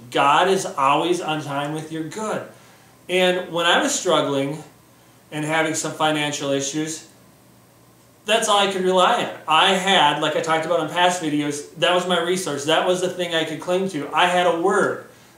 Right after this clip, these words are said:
that God is always on time with my good. And I could say that over and over and look for good. You can look for good by blessing things.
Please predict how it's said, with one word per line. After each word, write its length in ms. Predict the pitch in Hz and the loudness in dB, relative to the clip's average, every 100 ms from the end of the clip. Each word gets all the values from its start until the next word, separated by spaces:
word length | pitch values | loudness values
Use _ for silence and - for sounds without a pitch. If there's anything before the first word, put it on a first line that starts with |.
| - | -6
that 520 | 156 151 151 - 135 | 0 0 0 -6 -8
God 380 | 156 143 160 175 | -4 0 0 0
is 140 | 151 | 0
always 340 | 143 151 156 151 | 0 0 0 -2
on 140 | 147 | -4
time 180 | 143 147 | -2 -2
with 140 | 143 | -2
my 100 | 139 | -6
good. 180 | 147 175 | -6 -6
And 140 | 127 135 | -4 -6
I 60 | |
could 160 | 139 131 | -6 -8
say 280 | - 165 175 | -4 -2 0
that 140 | 165 | 0
over 240 | 160 156 156 | 0 -2 -2
and 100 | 151 | 0
over 420 | 190 143 135 - - - - - - | 0 -2 -6 -8 -16 -20 -20 -20 -8
and 180 | 185 202 | -2 0
look 200 | 240 311 | -2 -4
for 220 | - 185 | -4 -6
good. 280 | 131 127 117 - - - - - | -4 -8 -8 -14 -20 -20 -20 -12
You 140 | 175 | -8
can 160 | 220 202 | -8 -6
look 220 | 277 - | -6 -6
for 220 | - 202 | -10 -8
good 260 | 175 180 208 | -4 -4 -4
by 100 | 202 | -8
blessing 480 | 202 240 240 190 | -4 -4 -4 -6
things. 460 | 165 135 127 - - | -10 -12 -14 -14 -20